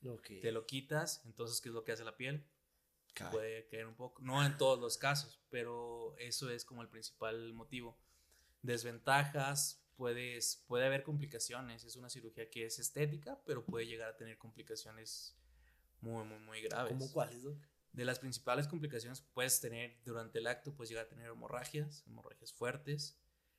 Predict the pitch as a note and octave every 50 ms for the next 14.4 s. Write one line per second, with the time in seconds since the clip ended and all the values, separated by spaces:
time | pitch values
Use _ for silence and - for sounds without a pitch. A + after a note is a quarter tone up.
0 | _ _ _ A#2+ A#2 A2+ A#2+ A2+ A2 A2 - A2+ A2 A2 A2 G#2+ G#2+ A2 A2 -
1 | - A2+ A2 A2 - - C#3 C#3 C3+ - C3+ B2+ B2+ B2 - - A#2 A2+ A2 -
2 | - A#2+ A2+ A2+ - - B2 A#2+ - - C#3 B2 - B2 A#2+ A#2+ A#2 - C3+ C3
3 | B2+ B2+ B2 A#2+ A#2 A2+ A2+ A2 A2 G#2+ G#2+ - - - A#2 A#2 A#2 - - -
4 | - - A#2 A2+ A2+ A2 A2+ A2+ A#2 - A#2+ A2+ - - - - A#2 A2+ A2+ A2
5 | - - A#2 A2 - A2+ A2+ A2 A2+ A2+ A#2 A#2+ A#2+ A#2+ A#2+ A#2+ A#2 A2+ A2+ A2+
6 | A2 - A2+ G#2+ G#2 A2+ A2 A2+ A2+ A#2+ A2+ - A#2 B2 B2+ B2 C3 D3 - -
7 | _ _ _ _ _ _ _ _ _ - A#2+ A2 - A2+ A2+ A2 - C3 B2 A#2+
8 | A#2 A2 G#2+ G#2+ A2 A2 - - A#2+ A2+ A2+ A2 - - A#2 A#2 A#2 A#2 A#2 A#2
9 | - A#2+ A#2 A2+ A2+ A2 A2 A2 A2+ A2+ - A#2+ A2 - D3 - - E3+ - -
10 | B2+ - _ _ - A2+ A2 - - A#2 A#2 A#2 B2 B2 A#2+ - - A#2+ A#2 A2+
11 | G#2+ - - - - _ _ E3 E3 E3 D3 B2 B2+ A#2+ G#2+ - A2+ A2+ A2+ A2+
12 | A2 - - - - - D3+ D3+ D3 D3+ F#3 F3+ - - G3 F#3 - - F3 F#3
13 | F#3 F#3 F3+ - - - E3+ D#3+ D#3 D3+ - F3+ F3 - - D#3 D3 C#3+ C#3+ C#3+
14 | C#3 C#3 C3 - - - -